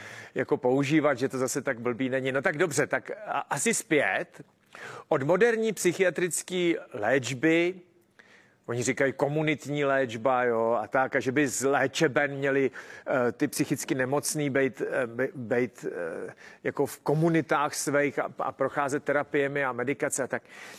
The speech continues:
Tak se vracíme k elektrošokům Cimickému a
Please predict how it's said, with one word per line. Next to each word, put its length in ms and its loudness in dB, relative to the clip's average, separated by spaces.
Tak 200 2
se 140 4
vracíme 560 2
k 80 -6
elektrošokům 1080 -2
Cimickému 880 -2
a 240 0